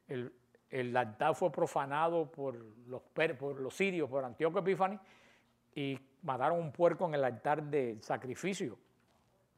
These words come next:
y pusieron un ídolo en el altar del incienso. Entonces sacaron el altar del incienso, lo,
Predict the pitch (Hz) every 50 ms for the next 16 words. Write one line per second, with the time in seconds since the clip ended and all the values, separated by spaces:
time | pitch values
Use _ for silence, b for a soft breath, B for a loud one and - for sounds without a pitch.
0 | B B B B B B B B - 143 131 139 127 147 151 151 156 156 151 156
1 | 151 156 165 170 165 160 151 143 131 123 120 135 139 139 139 139 131 127 120 113
2 | 107 - - 165 175 165 b b b b b b _ - 123 135 135 131 123 -
3 | - 170 185 190 - 139 117 b b b b _ - 120 - 143 143 - 185 160
4 | - - - - - - 139 117 110 135 156 170 180 175 170 175 170 147 131 175
5 | 170 175 165 175 160 165 160 135 156 170 170 - 185 165 147 139 127 120